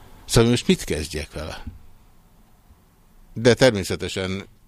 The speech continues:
az elkövetkezendő közel fél órában az önök rendelkezésére állok ebben a két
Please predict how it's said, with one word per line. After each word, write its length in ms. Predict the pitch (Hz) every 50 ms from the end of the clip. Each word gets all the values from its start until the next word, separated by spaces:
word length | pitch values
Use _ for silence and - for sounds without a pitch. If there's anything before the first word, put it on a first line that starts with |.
| _ _ _ _ _ _ _ _ _ - - -
az 120 | 95 92
elkövetkezendő 1080 | 101 92 87 - - 92 85 85 - - 87 80 92 87 85 87 82 87 85 85 87 -
közel 420 | - 87 82 80 87 80 78 78 80
fél 260 | - - 98 87 85
órában 580 | 90 87 87 87 87 90 92 95 104 113 117 107 - - - - - - - - - - - - - - - -
az 120 | - 87
önök 200 | 101 101 95 85
rendelkezésére 960 | - 98 92 90 87 87 82 - - 85 78 87 82 80 - 92 82 78 82 85
állok 460 | 92 101 104 98 92 - - - -
ebben 260 | 95 82 82 87 80
a 60 | 76
két 320 | - - - 90 87 90